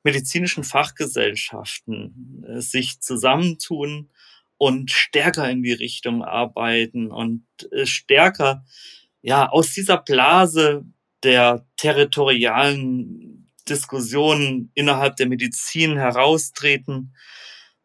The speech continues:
und nach außen gehen, auch in Richtung Politik gehen und zu sagen, "Liebe Leute, wir brauchen hier, wir brauchen eine Sozialpolitik,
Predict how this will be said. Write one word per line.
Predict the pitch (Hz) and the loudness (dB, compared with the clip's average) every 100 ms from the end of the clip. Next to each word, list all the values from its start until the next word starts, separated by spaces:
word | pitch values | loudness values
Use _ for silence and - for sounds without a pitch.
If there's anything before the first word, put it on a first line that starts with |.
| _ _ | _ _
und | 156 147 - - - _ _ _ _ _ - | 2 2 -4 -16 -16 _ _ _ _ _ -2
nach | 143 139 | 0 0
außen | - 151 180 160 135 | 2 4 4 0 0
gehen, | 143 139 | 2 2
auch | 147 170 170 | 4 2 2
in | 147 | -2
Richtung | 156 - 147 | -2 -4 -6
Politik | 143 135 127 135 | -6 -8 -8 -10
gehen | 135 131 | -8 -4
und | 131 131 | -2 -4
zu | 127 | -6
sagen, | 117 131 127 131 131 - _ _ _ _ _ _ | 2 6 6 2 -6 -10 _ _ _ _ _ _
"Liebe | 117 143 143 | -4 0 2
Leute, | 127 143 - 139 | 4 4 2 -2
wir | 123 127 | -2 -2
brauchen | - 135 147 151 135 | 0 2 2 0 -6
hier, | 135 143 139 135 - _ _ - - - - _ _ | -2 0 0 -4 -12 _ _ -20 -20 -20 -20 _ _
wir | 120 214 | -2 -2
brauchen | - 139 180 - 156 151 _ _ _ _ - | 4 6 6 4 -6 -8 _ _ _ _ -2
eine | 120 127 123 | 2 2 0
Sozialpolitik, | 127 - 127 123 196 202 143 127 131 - 117 - - | -2 -2 4 6 6 2 -2 -2 -4 -10 -10 -12 -20